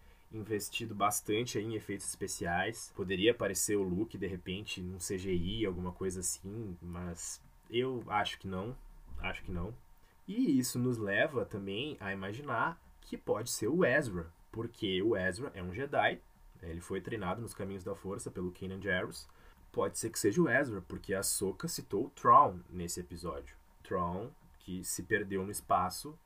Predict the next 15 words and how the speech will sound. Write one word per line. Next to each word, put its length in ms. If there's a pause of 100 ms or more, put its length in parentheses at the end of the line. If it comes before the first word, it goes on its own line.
(360)
com 280
o 60
Ezra. 380 (580)
Então, 480 (400)
pode 220
ser 160
que 100
o 80
Ezra 320
venha 200
aparecer 420
também 300
em 40
The 60
Mandalorian? 560